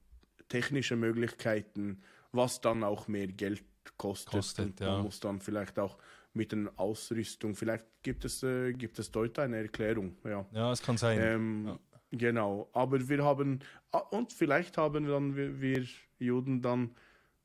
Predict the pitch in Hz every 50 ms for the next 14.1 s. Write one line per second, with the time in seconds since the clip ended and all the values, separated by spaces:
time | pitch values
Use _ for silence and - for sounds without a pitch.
0 | _ _ - - 131 120 120 120 - - 127 120 120 - - 123 113 110 107 101
1 | - - _ _ _ - - - 131 147 160 151 - 165 151 - 156 151 156 -
2 | - - - - - _ _ _ - - 160 143 - 156 - - 151 175 175 -
3 | - - - - - - 127 139 - - - 143 135 127 - 135 135 135 127 131
4 | 139 135 127 - - - - - - 151 131 156 139 - - 113 110 113 120 135
5 | 139 135 120 107 104 - - 135 143 160 180 175 - - 139 165 170 - - -
6 | 139 131 120 - 127 131 131 131 127 123 120 120 123 123 120 - - - - -
7 | - - - 135 135 131 127 131 131 127 135 135 131 127 127 127 131 131 123 -
8 | - 123 120 117 123 131 135 135 - 139 127 120 123 123 120 123 123 123 123 120
9 | 120 117 117 120 117 117 120 123 123 - - - - - 165 190 196 190 - -
10 | - - 131 117 117 117 120 - - - - 123 127 135 143 147 156 160 165 123
11 | 113 107 107 123 127 - _ _ _ _ _ _ _ _ _ _ _ - - -
12 | 110 110 107 - - 113 107 104 107 101 - - - 120 123 135 131 139 131 127
13 | 123 120 120 127 135 131 - 135 120 - 127 120 120 120 127 135 131 127 131 127
14 | 117